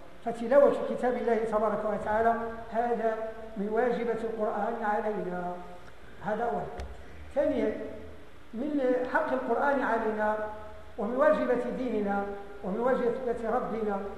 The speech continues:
علينا هو أن نتدبر هذا القرآن. ومن ثم وبخنا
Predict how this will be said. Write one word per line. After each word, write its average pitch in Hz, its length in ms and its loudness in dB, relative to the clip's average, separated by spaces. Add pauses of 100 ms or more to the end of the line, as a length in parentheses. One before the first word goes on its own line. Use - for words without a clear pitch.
(280)
علينا 208 300 0
هو 214 200 2
أن 226 300 -2
نتدبر 214 460 0
هذا 233 380 0
القرآن. 233 360 -2 (1040)
ومن 254 220 0
ثم 285 300 0
وبخنا 226 760 2